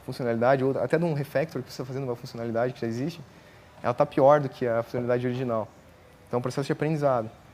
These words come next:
Só que você vai trabalhando com uma base menor de clientes e aos poucos você vai liberando pra, pra toda a base.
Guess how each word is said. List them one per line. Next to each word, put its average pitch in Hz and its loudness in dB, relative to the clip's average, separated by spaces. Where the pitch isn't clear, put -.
Só - -4
que 135 -6
você 131 -8
vai 135 4
trabalhando 139 0
com 143 -2
uma 131 2
base 139 6
menor 135 2
de 131 -4
clientes 135 -4
e 117 -8
aos 123 -2
poucos 143 -4
você 147 -6
vai 147 4
liberando 139 0
pra, 117 -4
pra 127 -2
toda 131 0
a - -6
base. 113 0